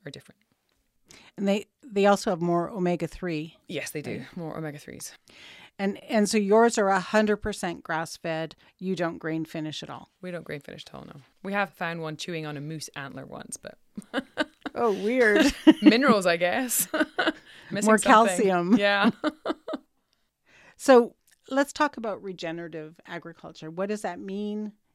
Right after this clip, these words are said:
Speaker 2: How is your agriculture different than, say, organic farming?
Speaker 1: So all regenerative is organic, but not all organic is regenerative, I think, is one of the main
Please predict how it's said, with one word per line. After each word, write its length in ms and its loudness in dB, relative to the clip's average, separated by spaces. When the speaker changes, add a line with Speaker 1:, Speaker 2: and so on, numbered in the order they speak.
Speaker 2:
How 300 -4
is 200 -8
your 280 -8
agriculture 640 -14
different 560 -14
than, 640 -6
say, 640 -8
organic 640 -8
farming? 380 -12
Speaker 1:
So 600 0
all 380 4
regenerative 880 -4
is 240 -8
organic, 720 -14
but 120 -8
not 300 -10
all 140 -6
organic 600 -10
is 120 -16
regenerative, 600 -18
I 60 -14
think, 300 -14
is 100 -12
one 140 -10
of 80 -12
the 80 -10
main 640 -8